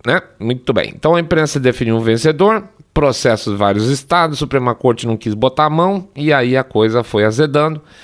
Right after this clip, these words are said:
Tudo ficou por conta, então, do dia da contagem dos votos do Colégio Eleitoral, lá os supereleitores.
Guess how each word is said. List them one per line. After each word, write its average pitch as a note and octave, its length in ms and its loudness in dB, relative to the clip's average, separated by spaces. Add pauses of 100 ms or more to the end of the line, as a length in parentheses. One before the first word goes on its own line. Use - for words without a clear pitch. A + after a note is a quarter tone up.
(340)
Tudo D#3+ 200 2
ficou D3 320 2
por D3 200 0
conta, B2 340 0
então, B2 260 0
do C3+ 120 0
dia B2+ 480 2
da G#2 100 2
contagem G#2+ 560 -2
dos A2+ 180 -6
votos G#2 320 -2
do A#2 160 0
Colégio G#2 360 0
Eleitoral, G2+ 420 0
lá F#2 140 2
os G2 100 -2
supereleitores. B2 1040 0